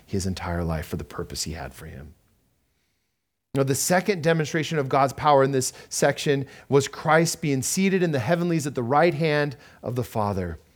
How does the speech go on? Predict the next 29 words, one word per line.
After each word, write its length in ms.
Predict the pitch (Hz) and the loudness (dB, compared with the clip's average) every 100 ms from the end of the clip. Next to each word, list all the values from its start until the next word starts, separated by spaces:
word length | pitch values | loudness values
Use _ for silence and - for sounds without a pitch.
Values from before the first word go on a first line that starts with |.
| _ - - | _ -20 -12
We 100 | - | -6
see 280 | 143 196 190 | 0 2 4
there 240 | 175 175 175 | 4 4 4
that 220 | 156 131 | 2 0
Jesus 600 | 120 175 185 170 185 - - | -4 0 2 2 2 0 -2
is 420 | 160 156 156 143 - 127 | -2 0 0 -2 -6 -4
God. 440 | 120 131 113 92 - - | 0 0 0 -4 -10 -6
He 140 | - | 4
is 140 | 208 202 | 6 8
over 280 | 208 180 170 | 6 6 4
all 300 | 170 208 226 | 6 8 6
spiritual 440 | - 226 220 214 | 2 -2 2 0
powers, 540 | - 156 156 147 143 135 | 0 2 6 6 6 0
angels 480 | 165 202 190 208 175 - | -2 0 4 2 2 0
and 400 | 170 175 185 165 - - | 4 6 4 0 -10 -8
demons, 600 | 123 147 143 143 147 143 - - - | -2 0 2 2 0 -4 -10 -20 -8
and 140 | - 156 | 0 4
over 240 | 160 156 | 6 4
all 340 | - 160 202 214 | 4 6 8 6
names, 460 | 180 139 117 104 - - | 4 2 0 -4 -12 -10
anyone 420 | - 180 233 220 214 | -2 2 4 4 4
of 80 | |
importance 460 | 202 190 - 175 156 | 2 2 0 -2 -4
today 480 | - 131 175 202 208 | -6 0 4 6 6
or 120 | 160 | 4
of 60 | 143 | 0
importance 460 | 131 190 202 175 | 0 -2 -2 -4
to 100 | 170 | -8
come. 480 | 165 131 117 110 120 | -8 -6 -4 -4 -8